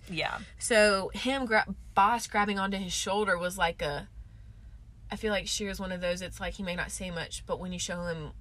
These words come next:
Speaker 2: the kindness like that, he's
Speaker 1: Yeah.
Speaker 2: immediately, like, loyal and devoted to that
Speaker 1: Yes.
Speaker 2: friendship.
Speaker 1: Yes.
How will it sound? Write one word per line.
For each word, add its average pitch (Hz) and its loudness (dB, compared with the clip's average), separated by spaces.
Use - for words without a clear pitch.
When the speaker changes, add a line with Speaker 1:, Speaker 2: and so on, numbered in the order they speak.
Speaker 2:
the 180 -12
kindness 180 -4
like 196 -2
that, 196 0
he's 190 -6
Speaker 1:
Yeah. 165 -2
Speaker 2:
immediately, 170 0
like, 135 0
loyal 180 2
and 175 -4
devoted 196 6
to 180 -2
that 160 6
Speaker 1:
Yes. - -8
Speaker 2:
friendship. - -2
Speaker 1:
Yes. - -8